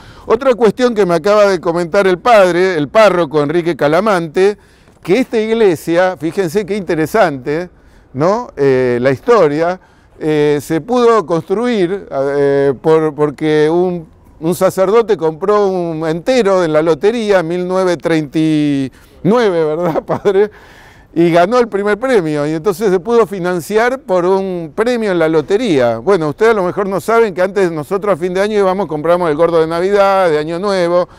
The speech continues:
Bueno, sacó el gordo de, de, de Año Nuevo, de, de Navidad, de Navidad, y van a encontrar por eso una vidriera de la firma Struck.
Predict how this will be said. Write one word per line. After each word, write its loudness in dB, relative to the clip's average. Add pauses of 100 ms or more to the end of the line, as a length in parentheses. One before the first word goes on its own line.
(200)
Bueno, 0
sacó -2
el 0
gordo 2
de, 0 (360)
de, -2
de -6
Año 0
Nuevo, 0
de, -4
de -2
Navidad, -2 (220)
de 0
Navidad, 2 (680)
y -2
van 0
a -2
encontrar 0
por -2
eso -2
una 0
vidriera 2
de 0
la 2
firma -2
Struck. -2